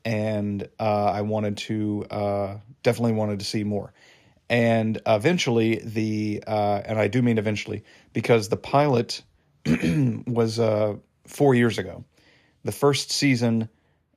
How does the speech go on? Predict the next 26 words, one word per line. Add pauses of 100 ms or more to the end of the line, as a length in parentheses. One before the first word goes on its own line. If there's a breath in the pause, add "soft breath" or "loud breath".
(280)
uh, (300)
you
know,
and
I
had
been,
I,
I've
been
following
ever
since
then.
I've
been
following,
uh, (440)
ever
since
that
pilot
dropped.
I
immediately
clicked